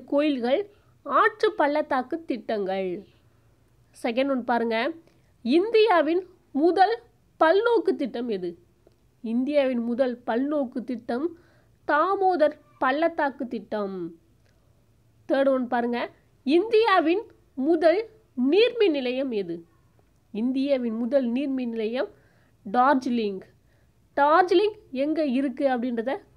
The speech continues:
கமெண்ட் செக்ஷன்ல பதிவு பண்ணுங்க. ஃபோர்த் ஒன் பாருங்க, இந்தியாவில் முதன் முதலாக நிலக்கரி வெட்டி எடுக்கப்பட்ட இடம் எது?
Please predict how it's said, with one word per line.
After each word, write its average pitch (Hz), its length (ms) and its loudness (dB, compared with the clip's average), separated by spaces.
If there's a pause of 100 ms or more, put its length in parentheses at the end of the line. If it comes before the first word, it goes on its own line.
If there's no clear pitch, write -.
கமெண்ட் 262 320 -4
செக்ஷன்ல 254 320 -6 (260)
பதிவு 220 260 -4
பண்ணுங்க. 214 300 -6 (1120)
ஃபோர்த் 302 340 2
ஒன் 269 160 -2
பாருங்க, 233 320 -4 (640)
இந்தியாவில் 381 840 2 (500)
முதன் 427 340 0
முதலாக 320 580 0 (420)
நிலக்கரி 349 720 0
வெட்டி 311 360 0
எடுக்கப்பட்ட 311 680 -2
இடம் 233 340 -6
எது? 190 240 -8